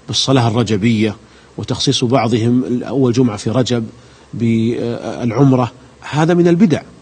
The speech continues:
كذلك تخصيص أيضا رجب بالصيام، هذا أيضا من البدع. كذلك حتى، آه، تخصيص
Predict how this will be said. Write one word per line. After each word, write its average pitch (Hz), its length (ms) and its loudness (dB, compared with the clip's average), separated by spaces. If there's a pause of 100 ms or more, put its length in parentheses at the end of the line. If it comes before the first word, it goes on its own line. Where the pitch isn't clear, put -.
(440)
كذلك 170 360 4
تخصيص - 540 0
أيضا 147 240 2
رجب 147 320 0
بالصيام، 131 560 2 (320)
هذا 127 240 -2
أيضا 143 200 0
من 143 120 4
البدع. 127 360 0 (1040)
كذلك 208 380 6
حتى، 220 340 0
آه، 147 720 0
تخصيص 160 580 0